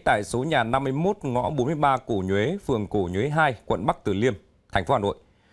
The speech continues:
Lực lượng phòng cháy chữa cháy và cứu nạn cứu hộ đã dùng thang chuyên dụng tiếp cận hướng và đưa nạn nhân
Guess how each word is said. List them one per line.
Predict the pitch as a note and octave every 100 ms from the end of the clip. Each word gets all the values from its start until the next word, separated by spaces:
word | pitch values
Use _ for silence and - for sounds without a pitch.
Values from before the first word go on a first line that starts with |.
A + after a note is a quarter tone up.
| _ -
Lực | F3
lượng | F#3+ D3+
phòng | D3+
cháy | C#3+ D#3
chữa |
cháy | G3+ C#3 F3
và | E3+
cứu | A2+ C#3
nạn | D#3+ A#2
cứu | D3+
hộ | C3+
đã | G2 F#2 G2 A2+
dùng | C3+ F#2
thang | A#2+ A#2
chuyên | G#2+ C3+
dụng | C3 -
tiếp | G#3 -
cận | -
hướng | F2 G2 A#2+ F#3+ _ - - -
và | A#2+ A#2 A2 G2 _
đưa | D#3 E3+
nạn | D3
nhân | B2